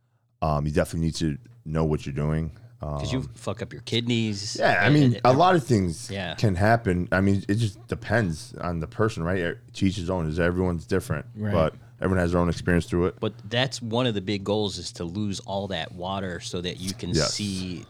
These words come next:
Speaker 2: this
Speaker 1: Everything,
Speaker 2: the,
Speaker 1: striations,
Speaker 2: all the muscles,
Speaker 1: yeah,
Speaker 2: yeah.
Speaker 1: uh, all the muscle fibers, um,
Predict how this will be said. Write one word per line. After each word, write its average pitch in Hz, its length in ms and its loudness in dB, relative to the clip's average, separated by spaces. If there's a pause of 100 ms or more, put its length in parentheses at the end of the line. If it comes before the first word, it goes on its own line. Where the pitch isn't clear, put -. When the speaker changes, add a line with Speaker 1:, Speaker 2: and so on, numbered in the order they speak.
(120)
Speaker 2:
this - 400 -10 (100)
Speaker 1:
Everything, 76 440 0
Speaker 2:
the, 90 120 -6
Speaker 1:
striations, 87 400 6
Speaker 2:
all - 100 2
the 87 80 4
muscles, 82 360 -2
Speaker 1:
yeah, 69 280 0
Speaker 2:
yeah. 82 80 -2
Speaker 1:
uh, 76 160 -4
all 87 140 2
the 87 80 2
muscle 85 240 2
fibers, 82 600 2 (560)
um, 76 480 0